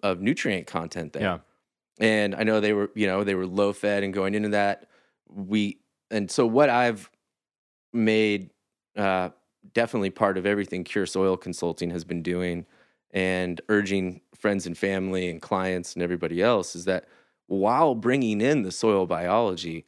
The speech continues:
Speaker 1: let's not disregard the fundamental foundation of what we know to be the, the mineral principles of
Speaker 2: Mm-hmm.
Speaker 1: soil. And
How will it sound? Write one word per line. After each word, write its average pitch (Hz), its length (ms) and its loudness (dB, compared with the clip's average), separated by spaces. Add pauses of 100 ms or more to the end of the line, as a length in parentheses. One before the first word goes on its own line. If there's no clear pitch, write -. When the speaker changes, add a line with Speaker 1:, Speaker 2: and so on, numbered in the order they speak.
(160)
Speaker 1:
let's 127 280 2
not 147 300 0
disregard 101 1000 0 (300)
the 95 80 -2
fundamental 110 720 0
foundation 101 640 -2
of 90 120 -4
what 101 160 0
we 98 140 -2
know 95 300 -2
to 95 160 -4
be 92 380 -2
the, 80 200 -12 (160)
the 90 160 -12
mineral 104 460 2
principles - 680 -8 (120)
of 113 60 -2
Speaker 2:
Mm-hmm. 98 80 -2 (100)
Speaker 1:
soil. 85 360 -2 (440)
And 95 480 -2